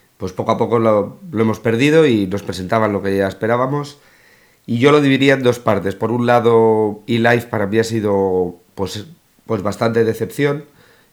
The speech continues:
Y, sin embargo, pues, eh, lo que es la parte de,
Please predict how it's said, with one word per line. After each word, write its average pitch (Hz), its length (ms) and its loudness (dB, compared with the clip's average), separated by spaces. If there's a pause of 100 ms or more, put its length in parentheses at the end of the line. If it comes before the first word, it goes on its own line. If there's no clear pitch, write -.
(140)
Y, 123 680 2
sin 101 180 -6
embargo, 113 460 4
pues, 107 240 -2
eh, 95 240 2
lo 92 120 -2
que 101 60 -6
es 101 80 -4
la 107 160 -4
parte 107 320 -4
de, 98 720 -4